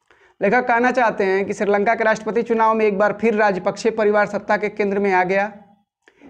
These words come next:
श्रीलंका पोटजुना पेरमुना यानी एसएलपीपी के नेता गोताबाया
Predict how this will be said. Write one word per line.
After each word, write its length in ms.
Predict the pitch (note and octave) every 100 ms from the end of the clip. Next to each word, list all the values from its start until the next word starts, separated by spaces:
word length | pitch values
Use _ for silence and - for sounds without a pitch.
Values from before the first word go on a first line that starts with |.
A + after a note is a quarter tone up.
| -
श्रीलंका 480 | - G3+ G#3+ G#3 A#3+
पोटजुना 520 | A#3 A3 G3 G#3 A#3 A3+
पेरमुना 560 | A3+ G#3+ G#3 A3 A3+ G3
यानी 840 | F3+ G3 G#3 A3+ A3+ A3 - -
एसएलपीपी 1040 | G3+ G#3 - - - G#3+ A3 G#3+ G#3 G#3 A3
के 160 | G#3+ G#3
नेता 360 | G3 F#3+ G#3 F3+
गोताबाया 760 | E3 F#3 G#3+ G3+ F#3+ F#3+ G3